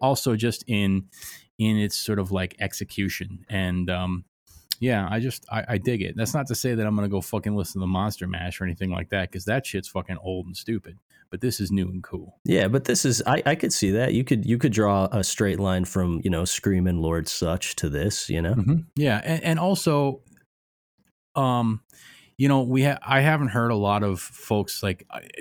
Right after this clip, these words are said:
Speaker 1: I, I can't think of anybody else that sounds like this
Speaker 2: Mm-hmm.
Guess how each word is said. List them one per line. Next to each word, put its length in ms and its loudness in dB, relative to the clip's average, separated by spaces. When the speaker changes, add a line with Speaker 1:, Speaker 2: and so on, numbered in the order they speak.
Speaker 1:
I, 140 -12
I 120 4
can't 280 0
think 200 2
of 80 0
anybody 360 4
else 160 -2
that 100 -12
sounds 280 0
like 160 -4
this 280 -4
Speaker 2:
Mm-hmm. 260 0